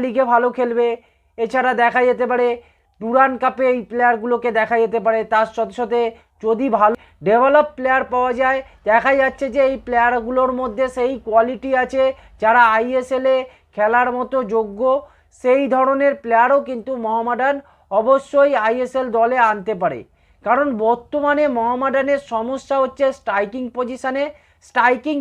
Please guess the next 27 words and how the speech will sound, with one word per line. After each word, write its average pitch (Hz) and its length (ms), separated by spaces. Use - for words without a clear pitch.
পজিশনে 240 460
কোনো 247 160
গোল 226 160
আসছে 208 320
না। 123 80
তাই 247 280
জন্য 285 220
মোহামেডানকে 277 720
কিন্তু 269 220
তাদের 233 360
হাতে 254 200
যা 226 100
অপশান 262 420
আছে, 277 180
সব 262 180
কিন্তু 254 200
ইউজ 240 200
করতে 233 320
হবে। 127 200
আর 285 80
আজকের 254 300
রবি 240 320
হাসদার 277 420
দুখানা 254 340
গোল 254 160
করেছে, 269 320
এই 254 160